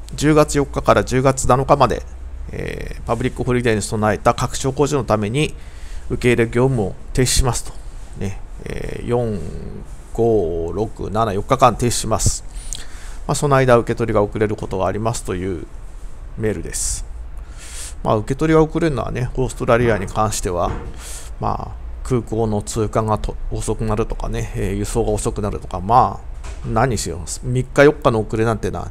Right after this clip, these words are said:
日常茶飯事なんでどうってことないんですけど、まあ、本当にね、四日で無事復旧するのかという、えー、心配がちょっとあります。まあ、心配ったって、まあ、一週間程度の遅れ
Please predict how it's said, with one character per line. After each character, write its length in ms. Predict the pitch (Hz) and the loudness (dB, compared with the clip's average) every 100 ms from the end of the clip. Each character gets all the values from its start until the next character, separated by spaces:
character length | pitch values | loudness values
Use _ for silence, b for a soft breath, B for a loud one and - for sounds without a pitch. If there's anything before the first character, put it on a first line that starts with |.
| - | -6
日 260 | 120 - 110 | -6 -2 0
常 140 | 117 | 0
茶 140 | 120 | 0
飯 160 | 107 110 | 0 0
事 100 | 98 | 0
な 80 | 90 | -2
ん 40 | |
で 100 | 87 | -2
ど 100 | 95 | -2
う 40 | 101 | -2
っ 20 | |
て 100 | 113 | -2
こ 100 | 107 | -2
と 120 | 104 | 0
な 120 | 107 | 0
い 40 | 92 | -2
ん 40 | |
で 60 | 82 | -4
す 100 | - | -6
け 100 | 71 | -4
ど、 180 | 90 - B B B B B - | -6 -8 B B B B B 4
ま 300 | 135 101 - | 6 6 2
あ、 60 | - - - | -12 -12 -8
本 100 | 156 | 0
当 80 | 160 | 2
に 120 | 151 | 2
ね、 340 | 139 135 131 - | 2 0 -2 -2
四 140 | 127 | 0
日 260 | 135 - 147 | 0 6 6
で 60 | 147 | 8
無 200 | 131 147 | 4 2
事 120 | 139 | 2
復 200 | - - | -2 0
旧 120 | 160 | 2
す 160 | - 165 | 2 2
る 60 | |
の 80 | 139 | 2
か 100 | - | 0
と 180 | - - - - | -2 -6 -8 -2
い 80 | 131 | 2
う、 240 | 135 117 - | 2 2 0
え 560 | 127 120 113 113 110 | 2 4 6 4 4
ー、 20 | 104 | 2
心 380 | - - 131 - | 0 0 0 4
配 260 | 120 120 113 | 8 8 8
が 180 | 113 95 | 6 6
ち 120 | - | -2
ょ 40 | |
っ 20 | - | 2
と 80 | 98 | 2
あ 60 | |
り 80 | 95 | 2
ま 160 | 95 - | -2 -4
す。 220 | - - | -2 -2
ま 80 | 107 | -2
あ、 20 | |
心 200 | - 113 | -2 0
配 120 | 135 | 0
っ 20 | 135 | 0
た 120 | - | -2
っ 20 | |
て、 200 | - 95 - B B B B B B | -2 -6 -4 B B B B B B
ま 80 | 127 | 2
あ、 20 | |
一 60 | - | 2
週 140 | 123 | 0
間 140 | 107 | 0
程 160 | 104 113 | 2 0
度 120 | 98 | 0
の 100 | 92 | -4
遅 180 | 90 101 | -4 -2
れ 220 | 101 - | -2 -2